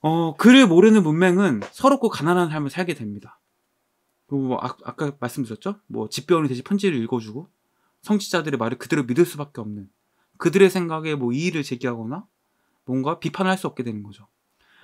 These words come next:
오늘날에는 컴퓨터도 마찬가지예요. 컴퓨터를 다룰 줄 모르면은 일자리를 구할 수가 없습니다. 근데 이력서 자체를 컴퓨터로 쓰죠. 하다못해 배달원을 하더라도 스마트폰을 사용할 줄 알아야 됩니다.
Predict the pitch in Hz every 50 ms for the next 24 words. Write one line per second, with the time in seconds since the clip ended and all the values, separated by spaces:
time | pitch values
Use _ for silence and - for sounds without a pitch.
0 | - - - 175 190 233 233 226 214 202 202 196 196 - 262 254 277 262 - 233
1 | - 156 127 117 - - 123 113 107 101 101 98 98 - _ _ _ _ _ _
2 | _ _ - - 254 254 240 254 240 - - 147 147 147 - 143 120 117 123 123
3 | 123 120 147 180 180 - 107 - - _ _ - 147 147 - 220 202 185 - -
4 | 165 185 208 202 - 202 151 117 - - 113 104 98 101 104 _ _ _ _ _
5 | _ _ _ _ - 220 185 175 202 247 240 - 208 160 151 - 180 165 170 -
6 | - 220 202 - 180 147 - 151 - 190 196 - _ _ _ _ _ _ _ _
7 | _ _ _ _ - 233 233 254 240 226 214 202 - - 151 196 208 214 208 202
8 | 196 185 185 190 185 175 147 156 180 156 - - 247 262 254 - - - 208 180
9 | - - 208 202 190 - 127 120 120 123 120 117 107 104 98 101 104 -